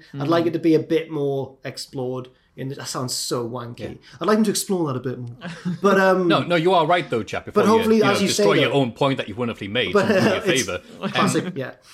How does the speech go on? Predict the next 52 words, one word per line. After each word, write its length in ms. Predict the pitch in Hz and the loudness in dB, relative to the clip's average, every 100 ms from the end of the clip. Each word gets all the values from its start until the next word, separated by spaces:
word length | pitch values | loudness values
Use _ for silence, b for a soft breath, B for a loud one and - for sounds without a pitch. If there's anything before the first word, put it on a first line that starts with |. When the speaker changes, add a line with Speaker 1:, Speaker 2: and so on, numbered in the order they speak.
| - | -2
Speaker 3:
right 140 | 185 | 2
Speaker 1:
But 60 | 214 | 4
Speaker 3:
now 120 | 208 | 4
Speaker 1:
I 40 | 220 | 2
was 80 | |
Speaker 3:
it's 40 | 220 | 2
Speaker 1:
gonna 100 | 165 | 2
say, 60 | 156 | 4
Speaker 3:
been 80 | 220 | 2
Speaker 1:
hopefully, 220 | 233 226 | 2 2
you're 120 | 202 | 2
right 180 | 190 196 | 2 0
though. 80 | 185 | 0
This 140 | 160 - | -4 -4
tournament 420 | 190 180 170 151 | -2 0 0 -2
could 280 | - 160 139 | -2 -2 0
Speaker 3:
Oh, 20 | |
Speaker 1:
well 220 | 135 135 | -2 -2
be 160 | 131 131 | -2 -4
the 80 | 127 | -4
Speaker 3:
it's 80 | |
Speaker 1:
thing 140 | 139 131 | -8 -8
Speaker 3:
cool. 80 | 120 | -8
Speaker 1:
that. 200 | 123 - - _ _ | -10 -16 -20 _ _
Sorry, 420 | - - 151 120 | -10 -2 -2 -2
Speaker 2:
Mm. 180 | 135 123 127 | -4 -8 0
Speaker 1:
I 60 | |
was 120 | 165 | 0
just 120 | 175 - | 2 2
saying 220 | 185 165 | 4 4
that 220 | 160 160 - _ _ _ - | 2 -2 -16 _ _ _ -6
I 140 | 156 | 2
agree 240 | 156 185 175 | 2 6 6
with 160 | 156 | 4
you 160 | 160 160 | 6 4
though. 100 | 143 | 6
Hopefully, 240 | 147 151 | 0 -2
this 100 | 139 135 | -4 -4
tournament 340 | 151 139 139 | -4 -4 -6
is 100 | 127 | -8
the 80 | 131 | -6
right 240 | 131 123 | -6 -6
thing 220 | - 127 117 | -8 -8 -8
to 240 | 120 117 _ _ _ | -10 -10 _ _ _
kind 140 | - 120 | -12 -8
of 60 | |
make 160 | 127 120 | -6 -4
it 40 | 135 | -6
a 20 | |
bit 160 | 123 127 | -6 -8
more 160 | 131 | -8
all-encompassing. 580 | 131 131 131 143 - 175 | -6 -6 -8 -10 -12 -16